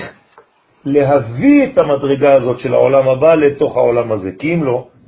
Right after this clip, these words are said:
אז ה-, הכל כבר קצר, המלאכה כל כך מרובה והזמן כל כך קצר. איך תכניס את ה-, את העוצמה הזאת בתוך הקצר הזה? איך?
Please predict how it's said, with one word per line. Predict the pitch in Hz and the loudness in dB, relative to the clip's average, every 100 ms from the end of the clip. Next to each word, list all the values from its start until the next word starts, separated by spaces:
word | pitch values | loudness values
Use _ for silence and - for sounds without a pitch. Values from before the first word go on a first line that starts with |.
| _ _ - | _ _ -4
אז | 127 117 | -4 -2
ה-, | 147 147 156 160 | 0 2 0 -2
הכל | - 226 - | 0 0 0
כבר | 190 226 214 | -2 -2 0
קצר, | 214 - 302 254 - - _ | -4 0 0 0 -4 -10 _
המלאכה | 127 143 175 - 208 - | -4 -2 -2 -2 -4 -6
כל | - - 247 262 | -4 0 0 2
כך | 269 - 214 | -2 -2 2
מרובה | 226 190 190 165 226 202 | 2 2 0 0 0 2
והזמן | 185 151 196 196 | 0 2 -2 -2
כל | 208 196 | -2 -2
כך | 202 175 | -2 -2
קצר. | 185 180 185 160 - - - | -2 0 2 0 0 -8 -4
איך | 226 160 | -4 -2
תכניס | 170 202 254 233 202 | -4 -2 -4 -4 -6
את | 185 - | -6 -2
ה-, | 156 139 135 127 _ _ _ _ _ - | -2 -4 -10 -16 _ _ _ _ _ -10
את | 143 | -4
העוצמה | - 156 170 - 220 294 277 | 0 0 0 -4 -2 2 2
הזאת | 220 220 | 2 2
בתוך | 208 214 214 | 2 0 -2
הקצר | 180 180 175 180 147 | -2 -4 0 0 0
הזה? | 120 92 85 _ _ _ _ _ _ _ _ _ _ _ _ _ _ _ | -2 -8 -16 _ _ _ _ _ _ _ _ _ _ _ _ _ _ _
איך? | 202 220 - | -4 -4 -4